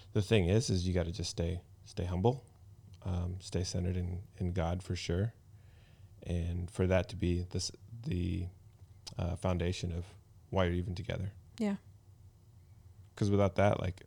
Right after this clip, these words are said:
Speaker 1: I, some, there's that sometimes where, like, we have zero in common except for that at some times in our lives.
Speaker 2: Mm-hmm.
Speaker 1: And then we come back and have something in common again, and then
Speaker 2: Yeah.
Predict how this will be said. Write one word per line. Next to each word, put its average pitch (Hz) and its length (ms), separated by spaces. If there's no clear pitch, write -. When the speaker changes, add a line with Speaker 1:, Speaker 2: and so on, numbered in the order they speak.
Speaker 1:
I, 82 220
some, 98 180
there's 92 160
that 82 140
sometimes 92 500
where, 87 280
like, 90 160
we 98 120
have 90 180
zero 92 320
in 90 100
common 87 380
except 95 260
for 87 80
that 90 160
at - 160
some 90 140
times 87 300
in 87 60
our 90 120
lives. - 320
Speaker 2:
Mm-hmm. 202 220
Speaker 1:
And 87 140
then 92 260
we 92 100
come 85 180
back 87 280
and 95 100
have 92 180
something 92 240
in 92 80
common 90 260
again, 95 300
and 98 80
then 90 200
Speaker 2:
Yeah. 190 200